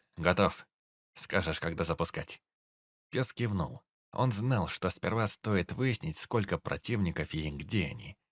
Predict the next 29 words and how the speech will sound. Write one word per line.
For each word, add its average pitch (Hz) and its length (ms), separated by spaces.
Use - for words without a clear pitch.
Жестами 135 580
отправил 107 640
опера 107 340
и 95 180
анимешку 85 560
выяснить 104 500
расположение 92 800
муров. 80 480
Остальные 127 560
получили 117 460
приказ 98 500
не 98 160
двигаться. 98 600
Пока. - 560
Минуты 123 380
текли 107 260
с - 140
угнетающей 98 640
медлительностью. - 800
Сердца 98 420
бойцов 80 380
стучали, 87 720
отсчитывая 87 540
секунды, 76 500
а 82 160
опера 85 300
и 85 120
анимешки 90 480
все 82 320